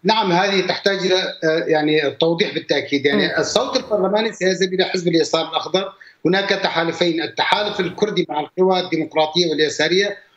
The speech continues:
Speaker 1: وهناك التحالف الكردستاني من أغلب القوى الكردية باستثناء، آه، آه، حزب واحد أعتقد، آه، هاك بار، وحزب يدعي أنه كردي لكنه،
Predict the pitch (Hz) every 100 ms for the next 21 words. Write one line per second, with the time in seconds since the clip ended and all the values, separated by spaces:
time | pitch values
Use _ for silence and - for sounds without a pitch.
0 | _ 151 151 185 240 233 - - 214 -
1 | 202 - 175 160 - 208 208 190 190 190
2 | 185 _ _ - 262 254 226 196 165 -
3 | 170 165 - 202 202 202 165 - 170 170
4 | 180 170 226 - 190 - 208 208 214 -
5 | - _ - 165 170 165 165 156 156 151
6 | - 214 185 170 185 - 175 165 135 135
7 | 160 170 143 151 147 143 143 143 139 _
8 | - _ - 196 202 208 202 220 - -
9 | - - 175 190 190 165 - 277 277 208
10 | 190 269 185 208 202 185 170 170 - 175
11 | 196 190 175 160 170 175 170 170 180